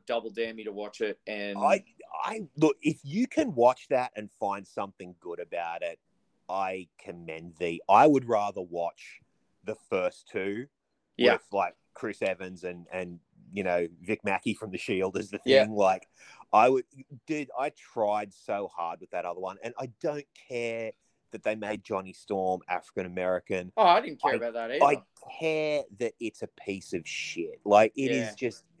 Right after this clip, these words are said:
Speaker 2: you know, and here's the thing. It's, it's not, like, the casting's pretty good.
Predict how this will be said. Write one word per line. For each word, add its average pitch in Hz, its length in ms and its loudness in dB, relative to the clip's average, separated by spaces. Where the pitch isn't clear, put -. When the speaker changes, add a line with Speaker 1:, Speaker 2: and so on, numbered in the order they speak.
Speaker 2:
you 165 120 0
know, 196 280 8
and 180 220 4
here's 233 320 2
the 220 80 6
thing. 92 400 -2
It's, - 360 -6
it's 139 220 -4
not, 170 280 2
like, 135 220 4
the 135 80 -10
casting's 175 520 -6
pretty 185 240 -10
good. 113 380 -2